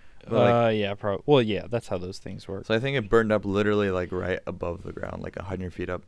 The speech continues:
Speaker 1: above the ground,
Speaker 2: Bro,
Speaker 1: and we
Speaker 2: don't,
Speaker 1: just happened
Speaker 2: don't
Speaker 1: to see
Speaker 2: wa-,
Speaker 1: that.
Speaker 2: don't tell me about that stuff. I, I already find our existence completely terrifying.
Speaker 1: <laughs>
Speaker 2: I, it is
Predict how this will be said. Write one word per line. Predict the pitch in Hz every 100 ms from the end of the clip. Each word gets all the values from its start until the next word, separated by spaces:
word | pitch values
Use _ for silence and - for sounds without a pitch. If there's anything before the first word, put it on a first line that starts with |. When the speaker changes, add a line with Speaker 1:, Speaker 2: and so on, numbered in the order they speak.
| -
Speaker 1:
above | - - -
the |
ground, | - 131 123
Speaker 2:
Bro, | 123
Speaker 1:
and |
we | 120
Speaker 2:
don't, | 135
Speaker 1:
just | -
happened | 95 -
Speaker 2:
don't | 131
Speaker 1:
to | 120
see | -
Speaker 2:
wa-, | 110
Speaker 1:
that. | - 120
Speaker 2:
don't | 127 117
tell | 104
me | 101
about | 98 104 98
that | 98 -
stuff. | - 98 -
I, | 117 110 - - - - -
I | 143 151
already | 123 113
find | - 107 104 104
our | 104
existence | 98 95 110 - 101 98
completely | - 104 - 104 101
terrifying. | 101 101 98 98 - 98 - - - - -
Speaker 1:
<laughs> | - 523 - -
Speaker 2:
I, | - 127 95 -
it | 127 127
is | 131 113 -